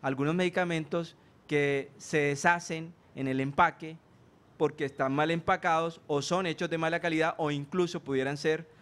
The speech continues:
medicamentos fraudulentos. Entonces, eh, ojo con eso y lamentablemente, eh, la gente utiliza muy, hoy día es muy común la práctica de sacar los medicamentos de sus empaques y meterlos en un pastillero.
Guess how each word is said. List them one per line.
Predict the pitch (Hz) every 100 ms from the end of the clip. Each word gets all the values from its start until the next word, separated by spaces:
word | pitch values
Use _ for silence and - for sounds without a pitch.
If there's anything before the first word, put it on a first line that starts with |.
| - -
medicamentos | 139 135 131 131 127 156
fraudulentos. | 147 131 123 147 135 - 110 -
Entonces, | 135 123 139 156 170 - - - - -
eh, | - 143 143 147
ojo | 156 165 185
con | 190 185
eso | 180 170 190 185 - -
y | - 160 175 - -
lamentablemente, | 156 147 151 156 160 190 202 202 190 196 196 - -
eh, | 156 143 139 135 127 - - - -
la | 143 143
gente | 160 165 196
utiliza | 190 165 147 147 175
muy, | 175 175 - - -
hoy | 165 165
día | 170 190 180 175 - - - - -
es | 147 156
muy | 170
común | 185 180 180
la | 175
práctica | 165 156 180 175 156
de |
sacar | 147 139 175 196
los | 196
medicamentos | 196 185 175 175 185 175
de |
sus | 175 185
empaques | 185 175 190 170 175 170 - - -
y | 151
meterlos | 147 143 151 151 175 175
en | 151
un | 143
pastillero. | 147 165 165 151 185 131